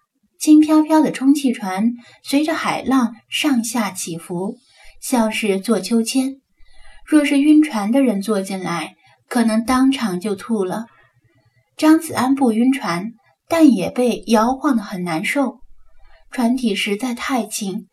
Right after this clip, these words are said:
稍微一动就可能改变重心。坐在船里有一种无力感，像是自己的命运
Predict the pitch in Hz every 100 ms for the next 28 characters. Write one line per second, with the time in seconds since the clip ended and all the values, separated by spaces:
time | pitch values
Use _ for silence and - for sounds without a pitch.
0 | _ _ - - 330 330 339 247 226 285
1 | 320 226 - _ - 269 240 214 208 202
2 | 233 196 165 220 196 220 185 - 233 240
3 | 240 - - - - - - - 254 233
4 | 202 220 190 233 196 185 - - 233 220
5 | 214 214 196 190 185 220 240 208 - -
6 | - _ _ _ _ - 339 311 294 269
7 | 311 285 - 175 214 269 254 233 220 190